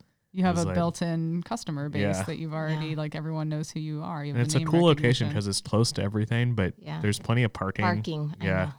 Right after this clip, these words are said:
Speaker 3: I love it.
Speaker 1: It's great. I mean, where, how many places in Charlotte have ample parking like that?
Speaker 3: Gosh. The only thing I would change is the kitchen, 'cause it's a closet. It's the size of a closet.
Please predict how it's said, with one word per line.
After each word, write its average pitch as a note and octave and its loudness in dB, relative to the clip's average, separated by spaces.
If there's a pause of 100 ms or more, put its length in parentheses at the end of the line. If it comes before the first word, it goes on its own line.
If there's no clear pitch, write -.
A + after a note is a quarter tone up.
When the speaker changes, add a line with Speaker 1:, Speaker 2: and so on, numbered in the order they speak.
(120)
Speaker 3:
I - -10
love D3 -8
it. D#3 -10
Speaker 1:
It's D#3+ -2
great. F3+ 2
I E3 0
mean, F3+ 2
where, F3+ 2
how G3 6
many A3 6
places G3 0
in E3+ -4
Charlotte D#3+ -4
have D#3 -6
ample D#3 -6
parking D#3 -8
like C#3+ -8
that? C#3+ -8
Speaker 3:
Gosh. E3 -8
The G3 2
only C4 2
thing A3 -2
I F#3 -2
would F3+ -2
change E3+ -4
is E3+ -8
the E3+ -8
kitchen, F3+ -8
'cause E3+ -10
it's D#3 -14
a D#3+ -10
closet. - -6
It's D#3 -10
the F3+ -8
size E3+ -4
of - -12
a - -18
closet. - -14